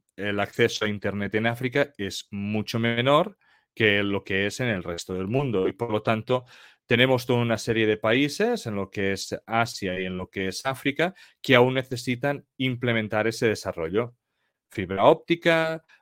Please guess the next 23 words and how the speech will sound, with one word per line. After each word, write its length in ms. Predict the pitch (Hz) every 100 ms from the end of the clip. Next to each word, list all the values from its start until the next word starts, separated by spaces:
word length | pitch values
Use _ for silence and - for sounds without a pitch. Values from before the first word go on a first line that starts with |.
| _ 110
ah, 360 | 107 104 101 98
repetidores, 1120 | 98 98 - 110 151 156 156 156 156 - -
ah, 280 | 104 101 98
satélites 800 | - 98 127 127 127 123 123 120
con 120 | 107
el 100 | 101
Starlight, 600 | - 117 123 139 139 139
pe-, 220 | 120 113 - _ _ _ -
no 340 | 113 135 147
sé 240 | - 131
cuál 180 | 123 110
es 140 | 104 110
el 60 |
sistema, 460 | 104 120 156 151 - -
pero 220 | 117 117
lo 160 | 117
que 120 | 123 113
sí 400 | - 151 180 -
es 160 | 120
que 120 | - 113
van 160 | 120
a 20 |
necesitar 580 | 117 120 117 117 123 123